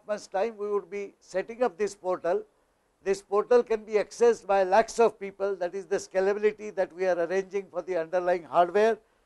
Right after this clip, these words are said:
This will house a Moodle software, which is actually a learning management system extensively used in most I I Ts and many other institutions. We will provide direct access to this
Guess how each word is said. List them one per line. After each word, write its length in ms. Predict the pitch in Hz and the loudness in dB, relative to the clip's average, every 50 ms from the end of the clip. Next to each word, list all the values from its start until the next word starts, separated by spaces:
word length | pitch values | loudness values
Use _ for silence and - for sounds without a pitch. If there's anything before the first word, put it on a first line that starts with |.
| _ _ _ _ _ _ _ _ _ _ _ | _ _ _ _ _ _ _ _ _ _ _
This 240 | 202 214 - - | 8 8 8 8
will 160 | - 254 240 196 | 8 8 8 8
house 600 | 143 143 208 226 233 208 180 165 - - - _ _ _ _ _ _ _ _ _ _ _ | 8 10 10 10 12 10 8 4 -2 -12 -20 _ _ _ _ _ _ _ _ _ _ _
a 140 | _ 170 175 | _ 0 0
Moodle 580 | 156 147 151 170 196 214 233 220 254 254 254 220 | 0 -2 -6 -2 0 2 10 10 10 10 8 -8
software, 680 | - - 196 190 190 - _ 208 196 185 175 190 190 _ _ _ _ _ _ _ _ _ _ _ _ _ _ _ _ _ _ _ _ _ _ _ _ _ _ _ _ _ _ _ _ _ _ _ _ _ _ _ _ | 2 6 6 6 6 6 _ 6 6 8 8 6 4 _ _ _ _ _ _ _ _ _ _ _ _ _ _ _ _ _ _ _ _ _ _ _ _ _ _ _ _ _ _ _ _ _ _ _ _ _ _ _ _
which 200 | 139 170 - 214 | -16 -6 2 6
is 80 | 208 | 8
actually 420 | 208 196 196 196 - 226 226 226 226 | 8 8 8 6 0 2 6 6 6
a 60 | 208 | 6
learning 420 | 190 180 190 208 220 247 262 254 | 8 6 4 4 4 0 -6 0
management 480 | 226 220 214 226 233 214 214 220 220 - | 0 2 2 2 0 -4 -4 -6 -8 -4
system 400 | - 214 202 208 _ 220 220 202 | -4 -6 -6 -4 _ -6 -4 -4
extensively 800 | 180 - - _ - 240 269 269 - - 247 247 226 233 226 208 | -8 -10 -6 _ 0 0 0 0 -8 -8 -8 -6 -6 -10 -12 -8
used 260 | 196 208 214 190 170 | -6 -6 -8 -2 -2
in 160 | 202 196 190 | -2 -2 -2
most 240 | 185 208 214 208 - | -6 -8 -8 -4 -2
I 160 | 196 190 196 | 0 0 2
I 40 | 202 | 0
Ts 220 | 196 196 202 190 | -2 -4 -10 -10
and 140 | 190 196 185 | -10 -10 -10
many 220 | 175 175 185 190 196 | -10 -12 -10 -8 -8
other 160 | 190 175 185 | -8 -8 -10
institutions. 720 | 185 165 - - 180 185 190 156 - 202 233 247 226 - _ _ _ _ _ _ _ _ _ | -14 -18 -20 -20 -20 -20 -20 -12 -6 -4 -4 -4 -6 -8 _ _ _ _ _ _ _ _ _
We 220 | - 196 214 240 | 0 0 0 2
will 180 | 247 269 269 262 | 2 2 0 0
provide 580 | _ - 220 220 202 208 233 247 247 220 - _ _ _ _ | _ 0 0 4 6 6 6 6 4 0 -12 _ _ _ _
direct 420 | 175 175 196 214 240 247 - _ | 4 4 4 4 4 2 0 _
access 380 | 202 202 - - - 240 226 220 | -8 -8 -8 -2 2 2 2 2
to 100 | - 233 | -2 -16
this 280 | 202 185 214 208 208 | -4 -2 -2 -2 -4